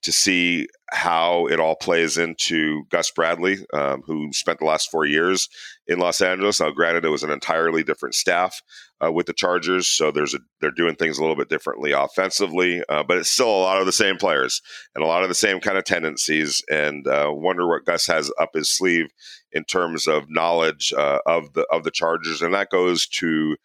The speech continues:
himself, Ron Milus, Richard Smith, the, uh, linebackers coach. It goes to Denzel Perryman. It goes to Casey Hayward. Uh, there's a, there's a big time Chargers element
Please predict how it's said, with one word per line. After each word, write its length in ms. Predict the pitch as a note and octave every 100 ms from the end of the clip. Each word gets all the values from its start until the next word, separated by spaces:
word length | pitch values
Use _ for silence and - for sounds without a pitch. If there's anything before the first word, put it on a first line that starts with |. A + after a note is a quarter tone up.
| - - - _ _
himself, 680 | - C#2+ - A2+ G#2 G2+ -
Ron 220 | C#2 C#2+
Milus, 440 | E2+ F#2+ F#2 F2 -
Richard 220 | - C#2+
Smith, 320 | - F#2+ F2
the, 280 | D#2 D2 D2
uh, 100 | C2+
linebackers 680 | E2+ F#2+ F2+ F2+ - E2+ -
coach. 280 | F2 F2
It 100 | -
goes 260 | D2+ D#2 C#2+
to 280 | - D2+ C#2+
Denzel 400 | C#2+ D2 D2+ C#2+
Perryman. 600 | - G2+ F#2 F2 F2 F2
It 80 | D#2+
goes 300 | E2+ E2 D2+
to 300 | - D2+ C2+
Casey 400 | - D#2+ - C#2+
Hayward. 520 | D2+ F2+ E2+ D#2+ D#2 - - - - -
Uh, 200 | D#2 D#2+
there's 260 | F2 E2
a, 220 | F2 D#2+ D2+
there's 180 | E2 D#2
a 40 |
big 240 | D2 G2+
time 400 | - G2 F2+ E2+ D#2+ -
Chargers 720 | - F#2+ G2+ E2 F2+ E2 C#2+ -
element 400 | G2+ G2+ D#2